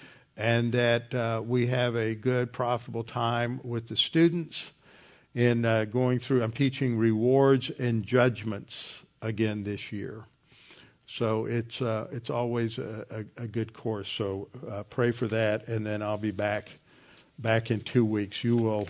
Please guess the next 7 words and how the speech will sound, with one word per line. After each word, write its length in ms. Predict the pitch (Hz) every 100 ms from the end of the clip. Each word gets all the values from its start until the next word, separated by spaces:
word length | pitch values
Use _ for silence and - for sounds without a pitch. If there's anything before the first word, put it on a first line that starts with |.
| - - _ - - - -
uh, 280 | 107 104 101
enjoy 540 | 139 117 107 117 117 117
Wayne. 520 | 107 123 127 127 127
And 540 | - 120 120 123 110 110 - _ _ _ _ -
the 140 | 127
second 500 | - 170 180 165 123
week, 280 | 117 110